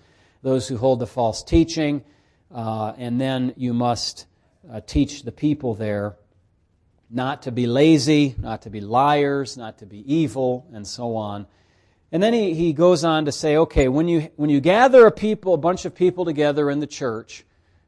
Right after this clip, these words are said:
people who have made some, hopefully, profession of faith in Jesus," that's what a church really is, the people who believe in Jesus Christ, uh, gathered together to worship and fellowship and so on. When you've done that, chapter two then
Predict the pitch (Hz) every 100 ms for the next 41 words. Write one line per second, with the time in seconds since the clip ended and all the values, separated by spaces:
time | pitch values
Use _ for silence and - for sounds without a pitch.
0 | _ 156 165 170 156 151 156 139 147 139
1 | 120 - _ _ _ _ - 139 156 165
2 | 143 - - 160 185 185 180 170 _ -
3 | 156 165 175 175 180 - 135 - 135 -
4 | 175 165 - 160 160 170 156 139 147 120
5 | 135 143 - - 120 - 131 120 - 147
6 | 131 - 131 120 123 127 117 113 127 120
7 | 120 117 107 110 120 117 113 107 123 113
8 | 113 - 117 104 113 - _ _ _ _
9 | _ _ _ 123 110 101 117 117 120 131
10 | 117 120 117 113 123 113 113 - 127 117
11 | 107 - 120 107 - 113 110 101 117 101
12 | 98 117 123 151 185 156 180 196 190 180
13 | 135 135 - - _ _ _ 120 123 -
14 | 160 - 202 190 147 127 143